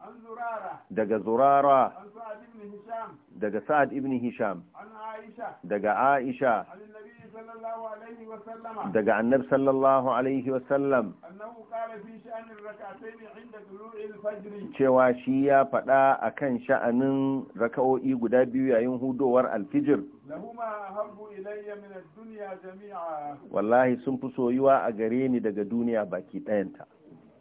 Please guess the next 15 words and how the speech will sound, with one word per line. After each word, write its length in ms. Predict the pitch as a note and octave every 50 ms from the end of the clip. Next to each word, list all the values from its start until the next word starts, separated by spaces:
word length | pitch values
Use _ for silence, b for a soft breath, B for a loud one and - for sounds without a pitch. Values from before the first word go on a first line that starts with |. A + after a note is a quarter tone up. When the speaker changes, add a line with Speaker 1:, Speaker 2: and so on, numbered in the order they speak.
| _ _ - - - - _ _ _ _ -
Speaker 1:
قال 140 | D#3+ E3+
حدثني 540 | F#3 F#3+ G3+ G#3 A#3 A#3 A#3+ A#3+ A#3+ A#3+ A3+
محمد 420 | A3+ A3+ A3+ A#3 A#3 A#3 A3+ A3+ G#3
بن 200 | A#3+ B3 A#3 A#3
عباد. 560 | A3+ - G3+ G3+ F#3+ - A3 A3 G#3+ - - - - - - - - -
Speaker 2:
Na'am. 400 | A#2+ C3 C3+ B2+ A2 F#2+ E2+ E2+
Speaker 1:
وابن 260 | - - F#3 G3 G#3+ A3
أبي 340 | A3 G#3 F#3+ G3+ G#3+ G#3
عمر. 360 | G#3+ G#3+ A#3 A3+ A3+ G#3+ G3 - - - - _
Speaker 2:
Daga 300 | - A2+ G#2 G2+ A2+ G#2+
Abi, 300 | A2+ A2+ B2 C#3+ C3+ C#3+
Ibn 180 | D3 D3 D3+ D3+
Abi 280 | C3+ B2+ B2+ A#2+ B2+
Umar. 360 | B2 A#2 A#2+ A2 G2 F2+ - - _
Speaker 1:
قال. 300 | - F#3+ G#3+ G#3+ G#3+ G#3+